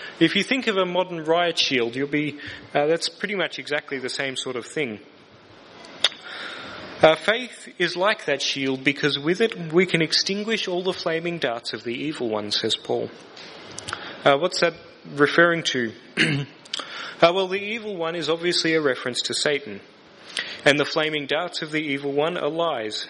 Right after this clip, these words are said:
They're temptations, temptations to sin, temptations to disbelieve God's goodness.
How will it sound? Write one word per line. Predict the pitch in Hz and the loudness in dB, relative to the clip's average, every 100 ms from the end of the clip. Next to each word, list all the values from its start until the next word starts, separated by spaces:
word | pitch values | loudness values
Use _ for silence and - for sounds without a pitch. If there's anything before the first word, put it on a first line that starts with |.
| - | -6
They're | 139 | -4
temptations, | 135 175 185 - 185 170 151 120 - | 0 -2 -4 -4 -4 -2 -4 -2 -2
temptations | - 160 - 185 202 214 196 - | -2 -4 -2 -6 -6 -8 -8 -6
to | 175 | -4
sin, | - 190 214 214 | -4 -2 -2 -2
temptations | 214 160 156 180 185 - 175 - | 0 -2 -2 -6 -6 -8 -8 -8
to | 143 | -4
disbelieve | 165 - - 180 156 151 | -2 -2 -4 -4 -4 -6
God's | - 131 127 | -4 -4 -4
goodness. | - 151 135 117 - | -4 -6 -2 -4 -4